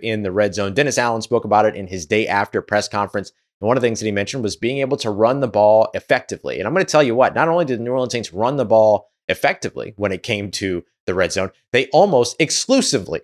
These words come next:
ran the football <laughs> in the red zone. Of the twelve total plays that the Saints had or started or lined up for in this, uh, in the red zone, in this game. So remember, we're not talking about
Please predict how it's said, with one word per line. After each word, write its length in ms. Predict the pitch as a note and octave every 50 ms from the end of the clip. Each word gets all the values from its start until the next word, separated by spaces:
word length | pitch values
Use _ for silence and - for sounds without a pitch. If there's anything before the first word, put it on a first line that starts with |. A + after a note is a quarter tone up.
| _
ran 400 | - F#2+ A2+ A2+ G#2+ G#2+ F#2+ G2 - -
the 120 | G#2 A2 G#2
football 580 | - - A2+ - - - - B2 - G#2 - - -
<laughs> 100 | - -
in 240 | C3+ B2+ B2 B2 B2+ -
the 160 | A2+ G#2+ A#2
red 260 | G#2+ A#2 A#2+ A2 G#2+
zone. 260 | - A2 G2+ G2 G2 - -
Of 300 | E3 G3 G#3 F3 D3+ C3
the 280 | B2+ B2 A#2 A#2+ - _ _ _ _ _
twelve 500 | - - - F#3+ F#3+ G#3+ A#3+ B3 G#3 - -
total 420 | - - G3+ G#3 A3 A3 A3+ G#3+
plays 440 | A3 - F#3 D#3+ B2 D2 - F#2+ -
that 120 | A#2+ -
the 80 | - A2+
Saints 360 | - - C3+ C3 B2+ - - - _ _ _ _ _ _ _
had 380 | - - D3 A2+ G2 G#2+ B2+ -
or 160 | - - G#2
started 400 | - - - B2+ B2+ B2+ B2 G#2+
or 100 | A2 G2+
lined 360 | G2 G2+ G2 G2 G2 F#2+ G2
up 260 | C#3 - - - _
for 300 | - F#2+ F2 E2+ F2 - _ _ _ _ _ _
in 320 | - C#3 D3 D#3 D#3 D3 A2+
this, 380 | B2+ B2 A#2 - - - - -
uh, 160 | C#3 A#2+ A2+ -
in 160 | C3+ C3+ D3
the 80 | C#3+ B2
red 220 | A2+ A#2+ A2+ G2+
zone, 300 | F2 F2+ D#2+ D2 A2 A2+ -
in 200 | B2 A2+ A2+ A#2
this 140 | A#2 A2 -
game. 220 | - G2+ F2+ E2+
So 120 | E2 - A#2+
remember, 220 | A#2+ A#2+ A#2+ A2
we're 120 | G2+ A2+
not 160 | C3 C#3+ B2 A2+
talking 220 | - C#3 C3+ B2+
about 260 | B2+ A#2+ A#2 - -